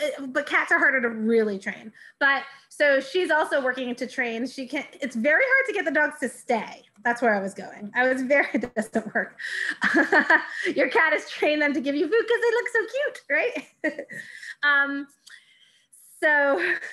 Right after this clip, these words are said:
<laughs> yeah, the problem with the spray bottle in cats is it has to be very consistent. Otherwise, it's not gonna work. Actually, let's talk about that. We're gonna talk about why things fail. We've already learned a little bit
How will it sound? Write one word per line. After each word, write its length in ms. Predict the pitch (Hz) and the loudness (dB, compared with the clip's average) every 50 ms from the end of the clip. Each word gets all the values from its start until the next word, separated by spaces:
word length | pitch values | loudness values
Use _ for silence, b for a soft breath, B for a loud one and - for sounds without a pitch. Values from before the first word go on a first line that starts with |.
| B B B B B B B | B B B B B B B
<laughs> 960 | 240 220 240 226 - _ _ _ _ _ _ _ _ _ _ - - - 247 | -10 -8 -8 -10 -12 _ _ _ _ _ _ _ _ _ _ -20 -20 -18 -4
yeah, 160 | 262 277 262 | -2 -2 0
the 80 | 269 285 | 0 -2
problem 320 | 294 - 392 415 480 508 480 | 0 2 0 2 0 0 -6
with 80 | 453 - | -4 -6
the 80 | 302 - | -6 -8
spray 300 | - - 262 285 277 277 | -8 -4 -2 -2 0 0
bottle 260 | 285 269 269 269 262 | 0 0 0 0 -2
in 80 | 262 | -6
cats 280 | 262 262 254 240 262 - | -4 -2 -2 -2 -2 -4
is 80 | 269 240 | -6 -8
it 80 | 240 | -6
has 200 | 214 254 233 214 - | -4 -4 -4 -4 -6
to 60 | 254 | -10
be 80 | 247 277 | -10 -6
very 220 | 240 247 226 226 | -4 -2 -4 -4
consistent. 880 | 233 - 226 202 - - 208 196 - - 339 - 508 523 - - - - B B B B B B - | -4 -8 -8 -8 -8 -10 -12 -12 -10 -4 -2 -2 -2 -2 -6 -12 -20 -20 B B B B B B -2
Otherwise, 400 | 269 269 262 254 254 247 240 240 | 0 2 2 2 2 0 -2 -4
it's 160 | 240 - - | -10 -8 -4
not 260 | 247 233 214 220 - | -2 -2 -2 -2 -4
gonna 140 | 247 226 214 | -6 -6 -6
work. 260 | 202 175 - - _ _ - | -6 -10 -12 -16 _ _ -4
Actually, 300 | 294 330 - - 330 311 | -4 -4 -2 -2 -2 0
let's 320 | 320 320 - - - - | 0 -2 -2 -4 -12 -4
talk 240 | - 311 277 277 - | -2 -2 -2 -2 -2
about 300 | 247 220 233 220 214 220 | -2 0 0 -2 -2 -2
that. 280 | 220 208 196 196 190 247 | -4 -4 -4 -4 -6 -6
We're 80 | 269 | -6
gonna 140 | 269 320 480 | -4 -4 -4
talk 240 | 453 - 349 311 320 | -2 0 -2 -2 0
about 280 | 320 277 285 269 247 214 | -2 -2 -2 -2 -2 -2
why 380 | 226 226 240 233 226 240 254 247 | -2 -2 0 0 0 -2 -2 -4
things 260 | - 247 233 226 220 - | -6 -8 -8 -8 -8 -6
fail. 240 | - 220 196 185 208 | -6 -6 -6 -6 -6
We've 180 | 233 285 262 | -6 -6 -4
already 360 | 247 320 349 494 539 523 466 381 | -2 0 2 4 4 4 4 4
learned 200 | 311 311 311 277 | 2 2 4 2
a 60 | 262 | 0
little 340 | 254 233 226 240 240 254 262 | 0 0 -2 -2 -2 -2 -2
bit 260 | 277 302 302 302 | -2 0 -2 -2